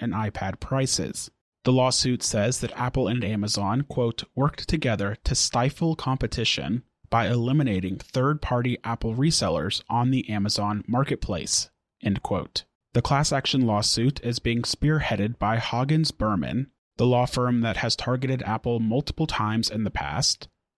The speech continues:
most notably going after the company for ebook price fixing in twenty thirteen, then representing small developers in a class action lawsuit that led to a one hundred million dollar settlement.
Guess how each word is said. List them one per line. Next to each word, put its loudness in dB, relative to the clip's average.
most 4
notably 2
going 0
after -2
the -4
company -2
for -4
ebook 0
price -2
fixing 0
in 0
twenty -2
thirteen, -2
then 6
representing 0
small 0
developers 0
in -2
a 0
class -2
action 0
lawsuit 0
that -2
led -2
to -4
a -2
one -2
hundred 0
million 0
dollar 0
settlement. -2